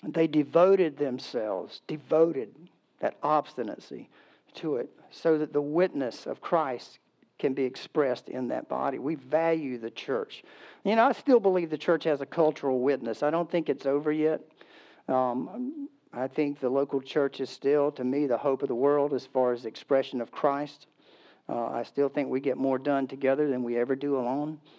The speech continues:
And I still think something very special happens when a group of us get together, break bread, worship God.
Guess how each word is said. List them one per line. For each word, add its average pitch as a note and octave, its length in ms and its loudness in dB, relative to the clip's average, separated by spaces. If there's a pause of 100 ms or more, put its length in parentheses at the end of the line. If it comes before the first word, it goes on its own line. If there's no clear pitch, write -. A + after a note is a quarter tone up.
(440)
And B2 280 -4
I A#2 140 -4
still D3 340 0
think D3 280 0
something C#3+ 680 -2
very D3 360 2
special C#3 420 -2
happens C3 480 -4
when B2 120 -4
a A#2 40 -2
group C3 220 -4
of B2+ 120 -12
us B2 140 -2
get - 220 -2
together, A#2+ 460 -2 (240)
break D3 280 0
bread, A#2 460 0
worship C#3 520 -2
God. G#2 440 -4